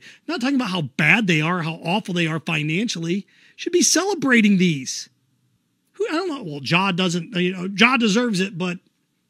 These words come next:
Zion doesn't. Well, what are your other choices? You gonna let him walk? At least with Zion in New Orleans, you sign him to this deal,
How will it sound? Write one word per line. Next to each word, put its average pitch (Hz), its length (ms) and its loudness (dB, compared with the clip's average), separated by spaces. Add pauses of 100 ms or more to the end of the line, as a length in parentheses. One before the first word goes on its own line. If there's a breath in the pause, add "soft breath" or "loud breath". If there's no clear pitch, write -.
(600)
Zion 254 440 0
doesn't. 196 320 -2
Well, 240 140 -2
what 277 120 0
are 294 40 2
your 285 160 0
other 269 140 0
choices? 233 360 0
You 143 80 -6
gonna 170 120 -2
let 160 100 -4
him 160 100 -4
walk? 170 480 -6 (460 soft breath)
At 185 80 -4
least 254 220 0
with 208 140 -2
Zion 180 600 -2
in 175 140 -2
New 165 200 -2
Orleans, 226 320 -2
you 196 60 0
sign 240 340 0
him 262 80 2
to 190 60 0
this 165 220 -4
deal, 156 420 -4